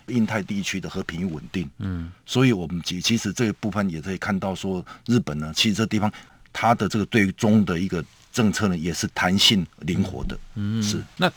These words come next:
Speaker 2: 相对的哈，我们来看中日是这样的一个设立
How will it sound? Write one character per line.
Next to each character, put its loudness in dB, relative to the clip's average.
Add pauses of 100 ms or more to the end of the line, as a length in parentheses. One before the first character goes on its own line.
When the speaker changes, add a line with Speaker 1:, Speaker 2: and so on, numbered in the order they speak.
(120)
Speaker 2:
相 4
对 8
的 4
哈， 2
我 -2
们 0
来 4
看 2
中 0
日 0
是 -8
这 -2
样 -2
的 -6
一 -6
个 -8
设 -2
立 -4